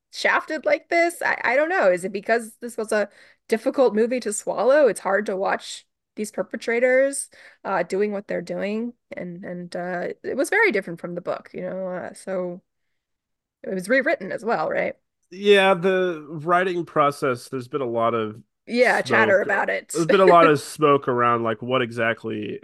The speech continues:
Speaker 2: happened. I mean,
Speaker 1: Happened,
Speaker 2: the,
Speaker 1: yeah.
Speaker 2: I mean, I mean, like, the general understanding that was in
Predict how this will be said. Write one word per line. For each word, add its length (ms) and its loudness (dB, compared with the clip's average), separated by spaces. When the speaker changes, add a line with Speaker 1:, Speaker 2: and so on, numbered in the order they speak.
Speaker 2:
happened. 520 0
I 100 0
mean, 160 -4
Speaker 1:
Happened, 60 -4
Speaker 2:
the, 80 0
Speaker 1:
yeah. 320 0
Speaker 2:
I 40 -2
mean, 240 2
I 80 2
mean, 140 4
like, 140 4
the 80 0
general 300 4
understanding 580 0
that 120 -6
was 280 -12
in 460 -4